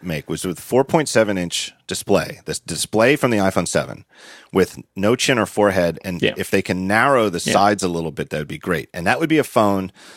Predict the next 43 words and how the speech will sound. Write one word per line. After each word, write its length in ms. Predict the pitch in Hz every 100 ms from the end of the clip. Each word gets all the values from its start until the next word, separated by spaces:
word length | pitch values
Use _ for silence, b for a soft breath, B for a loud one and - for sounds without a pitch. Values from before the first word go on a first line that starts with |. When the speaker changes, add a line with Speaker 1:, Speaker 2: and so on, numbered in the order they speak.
| B -
Speaker 1:
that 200 | 82 -
physically 680 | _ 156 147 120 - 90
would 220 | 80 87 80
be 360 | 85 80 76 _ _ _ _ _ _ _ -
about 280 | 90 98 87
as 100 | -
tall 360 | - 117 135 156
as 140 | 139
the 120 | 135
S 220 | 120 -
E 320 | 95 85 92 - _ _ -
and 120 | 87
a 40 | 80
little 300 | 92 101 82
wider, 460 | 82 80 - - _
and 120 | 85
I 80 | 80
could 120 | 78 -
take 220 | 87 -
that. 180 | - - B B B B B B _ _ _ _ _ _ -
Everybody, 480 | 143 220 208 160 139
the, 140 | 117
the 280 | 120 127 120
consensus, 640 | - 120 113 175 202 151 131
if 120 | 123
you 60 |
just 260 | 110 117 87
draw 320 | - 113 127
a 40 | 113
sixteen, 640 | 135 - - 120 113 87 -
you 100 | 113
know, 80 | 85
just 160 | -
take 120 | 165 143
a 40 |
piece 180 | 151 -
of 60 |
graph 240 | - 110 -
paper 420 | 82 - 85 82
and 180 | 92 85
make 180 | 92 85
a 60 | -
sixteen 680 | - - - 107 95 87